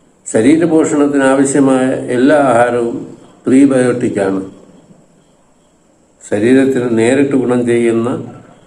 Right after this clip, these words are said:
മൈക്രോ ഓർഗാനിസമുള്ള ആഹാരങ്ങളെയാണ് പ്രോബയോട്ടിക് എന്ന് പറയുന്നത്. തൈര്, മോര്, ഈസ്റ്റ് എന്നിവയിൽ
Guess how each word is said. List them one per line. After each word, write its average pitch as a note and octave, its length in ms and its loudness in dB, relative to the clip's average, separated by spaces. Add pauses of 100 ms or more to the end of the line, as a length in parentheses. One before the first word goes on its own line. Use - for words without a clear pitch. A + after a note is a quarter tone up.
(160)
മൈക്രോ C3 460 0 (240)
ഓർഗാനിസമുള്ള A#2+ 840 0 (640)
ആഹാരങ്ങളെയാണ് A2+ 920 0 (280)
പ്രോബയോട്ടിക് B2 840 -2 (100)
എന്ന് G#2+ 160 -4
പറയുന്നത്. G2+ 480 -2 (1300)
തൈര്, C3 380 4 (1400)
മോര്, C3 460 2 (300)
ഈസ്റ്റ് B2+ 540 0 (1500)
എന്നിവയിൽ B2+ 640 2